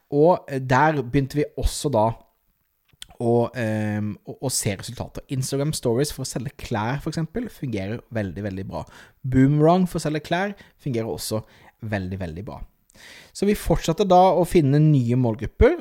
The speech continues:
og der, også da øke budsjettet, ehm, etter hvert som vi liksom så ting skalerte opp.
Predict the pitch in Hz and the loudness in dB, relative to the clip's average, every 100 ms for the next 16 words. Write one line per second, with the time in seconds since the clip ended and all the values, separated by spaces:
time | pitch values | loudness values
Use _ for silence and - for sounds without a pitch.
0 | - - 135 127 120 101 104 110 - 151 | -6 -4 -2 0 -2 -2 -4 -8 -12 -16
1 | 147 147 - 147 123 - 117 - 98 107 | -8 -6 -6 0 0 2 -2 -4 -8 -8
2 | - - - 392 - _ - - _ 139 | -8 -4 0 0 -2 _ -20 -20 _ 0
3 | 131 131 127 127 123 - - 143 131 104 | 2 2 0 0 -2 -4 -8 0 2 2
4 | - 131 131 131 127 123 - 110 104 - | 0 -2 0 0 -2 -4 -4 -4 -6 -4
5 | 113 98 - - - | -4 -6 -8 -14 -20